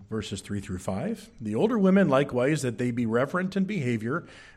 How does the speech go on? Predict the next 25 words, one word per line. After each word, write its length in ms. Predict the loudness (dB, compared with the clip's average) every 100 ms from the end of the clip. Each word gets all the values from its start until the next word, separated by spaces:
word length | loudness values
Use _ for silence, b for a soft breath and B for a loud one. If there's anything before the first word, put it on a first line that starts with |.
| -2
not 260 | 0 0
slanderers, 580 | 0 2 2 2 0 0
not 200 | -2 0
given 240 | -2 -2
to 100 | -2
much 300 | 0 -2 -2
wine, 300 | -4 -2 -4
teachers 340 | -4 -8 -6 -2
of 120 | 0
good 220 | 2 2
things, 400 | 0 -2 -2 -2
that 160 | -4 -4
they 160 | -2
admonish 580 | -2 -2 -4 -2 -4 -6 -16 B _
the 80 | -2
young 260 | 0 2
women 260 | 2 0 -2
to 100 | -4
love 240 | -4 -2 -2
their 120 | -4
husbands, 540 | -4 -6 -8 -10 -12 -18 B B B _
to 100 | -6
love 200 | -4 -2
their 100 | -4
children, 500 | 2 0 2 -6